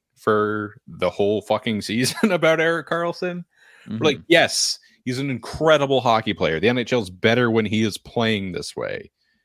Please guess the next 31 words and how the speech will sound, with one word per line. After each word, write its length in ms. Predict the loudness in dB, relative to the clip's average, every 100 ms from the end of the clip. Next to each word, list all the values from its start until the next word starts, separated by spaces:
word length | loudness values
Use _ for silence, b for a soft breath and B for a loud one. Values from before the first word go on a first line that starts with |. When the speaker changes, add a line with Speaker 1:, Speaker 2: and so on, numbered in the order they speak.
| _ -4
Speaker 2:
Mm-hmm. 100 | -2
Speaker 1:
It's 100 | 2
awesome. 460 | 2 2 0 -6 -6
He's, 180 | -6 -4
like, 160 | -4
the 140 | 0 2
Speaker 2:
Yeah. 80 | 4
Speaker 1:
first 220 | 2 0 _ -6
defenseman 360 | -2 -2 -2 0
to 80 |
hit 100 | 0
a 60 | 0
hundred 220 | 0 -2
points 320 | -2 -4 -4 -8
since, 160 | -8
like, 80 | -6
what, 140 | -4
like, 120 | -6 -10
Paul 320 | -4 -2 0 -2
Coffey 640 | -4 -4 -4 -4 -6 -8 -12
or 60 |
something 260 | -10 -6 -6
ridiculous 480 | -4 -4 -4 -6 -4
like 140 | -4
that. 300 | -2 -2 -4 b b b b b b _ _ _
Um, 500 | -4 -2 -2 -6 -10 -18 _ _ _ _ _ _ _ _ _ _ _ _ _ _ _ _ _ _
but 140 | 4 4
at 120 | 2
the 80 | -2
same 280 | -2 -4 -4
time, 380 | -6 -10 -16